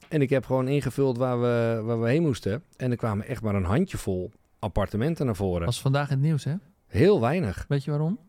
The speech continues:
Speaker 1: Nee.
Speaker 2: Dat is een marketing stunt.
Speaker 1: Van wat?
Speaker 2: Nou, eh, van Booking. Dat ze dus, eh,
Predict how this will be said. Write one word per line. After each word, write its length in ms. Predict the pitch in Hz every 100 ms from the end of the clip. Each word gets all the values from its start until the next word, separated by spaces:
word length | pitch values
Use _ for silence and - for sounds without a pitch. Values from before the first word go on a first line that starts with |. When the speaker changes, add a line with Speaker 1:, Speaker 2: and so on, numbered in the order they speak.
| _ _
Speaker 1:
Nee. 300 | 110 151 104
Speaker 2:
Dat 80 | -
is 60 | -
een 80 | 123
marketing 420 | 135 135 139 123
stunt. 380 | - 127 120 - _ _ _ _ _ _ _ _
Speaker 1:
Van 160 | - 117
wat? 300 | 107 - - -
Speaker 2:
Nou, 300 | - 120 113
eh, 60 | 123
van 200 | - 131
Booking. 380 | 117 170 208 151 120
Dat 160 | - 135
ze 100 | 143
dus, 260 | 135 127 139
eh, 280 | 131 127